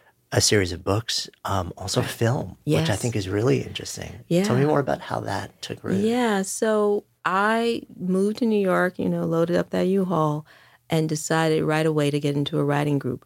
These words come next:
Speaker 2: I was going to pursue fiction in New York and, um, and hustle and try to make a living. <laughs> And honestly, I wrote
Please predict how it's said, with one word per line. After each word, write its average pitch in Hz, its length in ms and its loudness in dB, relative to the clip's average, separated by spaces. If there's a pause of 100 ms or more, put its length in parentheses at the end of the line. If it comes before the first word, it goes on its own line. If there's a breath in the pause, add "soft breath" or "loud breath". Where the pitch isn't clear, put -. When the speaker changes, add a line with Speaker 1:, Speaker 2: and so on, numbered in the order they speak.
Speaker 2:
I 147 140 0
was 151 160 -4
going 135 220 -4
to 135 60 -6
pursue - 520 -2
fiction 135 340 -2
in 135 160 -2
New 123 220 0
York - 360 -2 (640 loud breath)
and, 156 580 2 (240)
um, 147 440 2 (220)
and 160 180 2
hustle 151 320 0
and 151 120 0
try 151 200 0
to - 40 -8
make - 160 -4
a 151 40 -2
living. 143 340 2
<laughs> 165 60 -4 (1120 loud breath)
And 180 240 0 (200)
honestly, 180 480 2
I 175 220 0
wrote 165 500 0